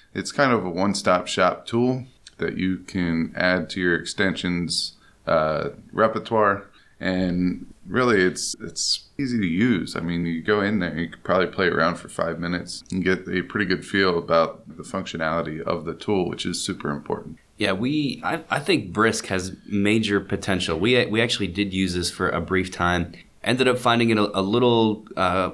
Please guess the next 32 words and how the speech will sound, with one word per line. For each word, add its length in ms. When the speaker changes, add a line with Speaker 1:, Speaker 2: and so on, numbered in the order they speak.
Speaker 2:
clunky 400
just 260
in 80
terms 260
of 160
their 100
little 220
pop-up 540
can, 260
was 140
kinda 260
getting 300
in 100
the 80
way 540
sometimes 720
enough 340
where, 380
and, 160
and 180
Brisk 260
also 260
overlapped 640
with 120
some 200
tools 360
that 280
we're 180
already 340
using, 400
like 260
Diffit, 440